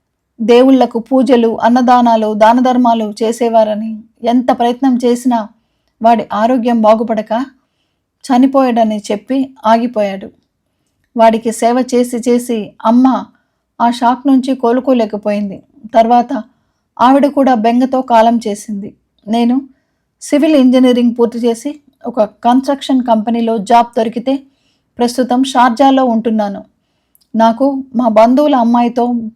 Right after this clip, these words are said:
పెళ్లి జరిగింది. మాకు పాప పుట్టింది. కాది నాది దురదృష్ట జాతకమే. హాయిగా సాగిపోతున్న మా జీవితంలో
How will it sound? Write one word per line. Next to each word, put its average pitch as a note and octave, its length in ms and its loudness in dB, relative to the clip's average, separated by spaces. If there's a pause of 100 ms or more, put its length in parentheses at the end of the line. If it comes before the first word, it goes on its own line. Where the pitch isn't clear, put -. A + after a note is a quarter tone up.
(180)
పెళ్లి A#3+ 240 2
జరిగింది. G#3 560 -4 (400)
మాకు A#3 360 0
పాప B3+ 320 0
పుట్టింది. A#3+ 560 -6 (160)
కాది C4 440 0 (680)
నాది A3+ 480 0
దురదృష్ట B3+ 460 -2
జాతకమే. A3+ 640 0 (400)
హాయిగా C#4 400 0
సాగిపోతున్న A#3+ 720 0
మా A3+ 180 0
జీవితంలో A3+ 680 0